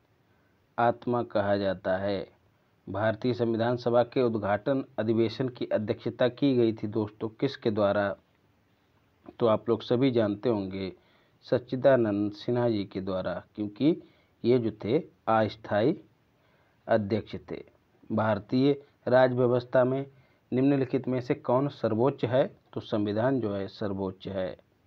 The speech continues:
सूचना का अधिकार अधिनियम कब पारित हुआ था? तो दो हज़ार पाँच में।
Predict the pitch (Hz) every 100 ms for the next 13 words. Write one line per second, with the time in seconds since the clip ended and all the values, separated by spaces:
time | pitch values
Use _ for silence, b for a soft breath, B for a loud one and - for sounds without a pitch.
0 | _ 104 - 135 143 135 123 120 127 123
1 | - 120 117 117 123 123 - 135 135 107
2 | 104 104 - 107 101 - 101 101 b b
3 | b - 120 117 110 104 104 104 - 104
4 | 101 - 82 80